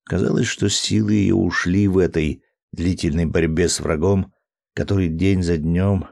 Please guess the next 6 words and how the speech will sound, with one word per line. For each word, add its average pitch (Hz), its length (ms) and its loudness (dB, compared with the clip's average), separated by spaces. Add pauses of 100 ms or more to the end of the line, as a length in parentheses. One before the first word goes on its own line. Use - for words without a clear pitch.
(140)
захватывал 90 720 -2
все - 280 -2
новые 98 400 0
и - 20 2
новые 90 400 0
территории. 78 720 -2